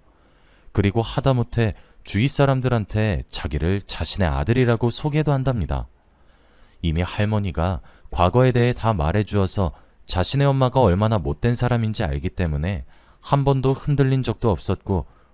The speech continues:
오히려 너무 힘들었대요. 저는 그것도 모르고 아들 혼자 감당하게 만든 게 너무 미안했습니다.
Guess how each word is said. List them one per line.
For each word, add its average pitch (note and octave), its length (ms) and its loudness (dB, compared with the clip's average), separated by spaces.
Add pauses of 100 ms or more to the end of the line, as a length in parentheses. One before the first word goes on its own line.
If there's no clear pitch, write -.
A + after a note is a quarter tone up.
오히려 B2 440 4
너무 F2 220 0
힘들었대요. G#2 760 -4 (800)
저는 B2+ 320 2
그것도 B2+ 400 2
모르고 A2+ 580 2
아들 E2+ 240 0
혼자 A2+ 220 2
감당하게 G#2+ 580 0
만든 F#2+ 320 0
게 E2 220 -2 (260)
너무 D2 300 0
미안했습니다. D2+ 800 -2